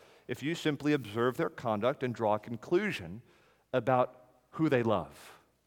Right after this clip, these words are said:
and with whom they are united.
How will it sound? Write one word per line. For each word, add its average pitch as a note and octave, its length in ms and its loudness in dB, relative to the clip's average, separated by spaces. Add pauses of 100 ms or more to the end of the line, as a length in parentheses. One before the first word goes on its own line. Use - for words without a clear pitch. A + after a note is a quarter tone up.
(1700)
and D3 80 2
with D3 100 6
whom D#3+ 320 8
they C3 140 6
are A#2+ 440 4 (540)
united. B2+ 600 0